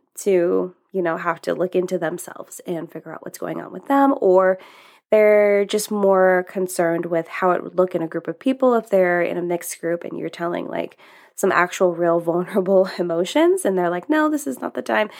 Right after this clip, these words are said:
And maybe it's not the time, but also people just kinda wanna slap,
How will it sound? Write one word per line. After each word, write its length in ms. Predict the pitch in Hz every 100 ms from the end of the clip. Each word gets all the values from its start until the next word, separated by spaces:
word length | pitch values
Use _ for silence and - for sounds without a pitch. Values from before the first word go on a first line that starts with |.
| - - -
And 80 | 330
maybe 220 | 359 359
it's 160 | 330
not 180 | 247 247
the 60 | 233
time, 240 | 185 170
but 140 | 170 214
also 260 | 220 220
people 320 | 208 - 208
just 280 | 190 190 -
kinda 240 | - 185 180
wanna 160 | 170
slap, 460 | - - 175 175